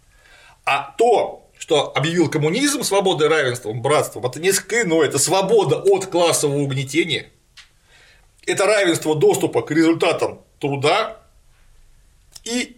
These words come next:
интернациональное братство. Я прошу прощения, эти три,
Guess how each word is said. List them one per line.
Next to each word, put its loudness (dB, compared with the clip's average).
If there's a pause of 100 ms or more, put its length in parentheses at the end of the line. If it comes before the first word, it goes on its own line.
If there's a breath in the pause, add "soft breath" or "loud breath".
интернациональное 0
братство. -2
Я -2
прошу 0
прощения, -2
эти -4
три, -4